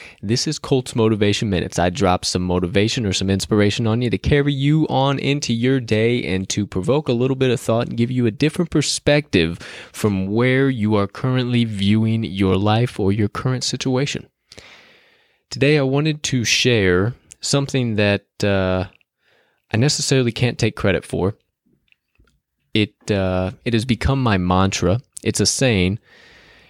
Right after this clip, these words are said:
and it is a saying that I got from my high school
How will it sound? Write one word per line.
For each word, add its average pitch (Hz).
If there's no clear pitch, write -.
and 110
it 120
is 123
a 113
saying 147
that 113
I 98
got 95
from 92
my 87
high 127
school 110